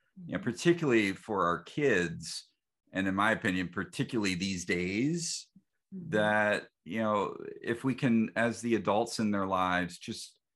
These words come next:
Speaker 1: and I, and I have to keep working on this myself, you know, slow down. There's, like, a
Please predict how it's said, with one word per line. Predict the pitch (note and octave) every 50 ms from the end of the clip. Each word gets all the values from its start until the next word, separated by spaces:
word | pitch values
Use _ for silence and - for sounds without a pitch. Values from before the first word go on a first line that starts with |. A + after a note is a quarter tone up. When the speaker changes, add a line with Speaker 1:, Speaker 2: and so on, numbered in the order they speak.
| _ _ _ _ -
Speaker 1:
and | - G#2
I, | G#2 G2+ G2 G2
and | F#2+ F#2+
I | F#2 F2+
have | F#2+ F#2 -
to | -
keep | - F2+ F2+ E2
working | F2 F2 E2+ - G2+ F2+
on | F2+ F#2 F2+
this | F#2 F#2+ F#2+ - - - - - - _ -
myself, | G2+ G#2 G#2+ - - C#3 D3+ D#3 B2+ G2 E2+ E2 - - -
you | F#2 F#2
know, | F2+ F2
slow | F2+ - - - - - A2+ A#2 A#2+ C3 C#3 C#3
down. | A#2 A2+ A2 A#2+ A#2+ A2+ G2+ F2 E2
There's, | E2 E2+ E2 E2
like, | G#2+ G2 -
a | G#2 F2+